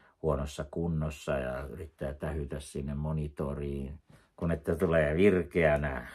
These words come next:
<laughs> täältä pesee. Tässä tuli tehtyä taas kymmenen kilometrin lenkkiä.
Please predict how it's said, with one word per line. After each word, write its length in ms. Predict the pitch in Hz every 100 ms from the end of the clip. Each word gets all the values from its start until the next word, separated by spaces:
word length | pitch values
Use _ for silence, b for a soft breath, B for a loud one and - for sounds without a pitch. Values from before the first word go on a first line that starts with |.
| 78 69 104
<laughs> 500 | 90 107 92 71 -
täältä 380 | - 87 73 78
pesee. 580 | 76 123 120 92 80 80 - B B B B B
Tässä 360 | - 73 - 76
tuli 260 | 98 90 87
tehtyä 500 | 95 92 - 80 73
taas 540 | 104 85 71 - -
kymmenen 420 | - 87 78 73 73
kilometrin 580 | 76 76 78 82 85
lenkkiä. 600 | 98 104 78 _ 76 69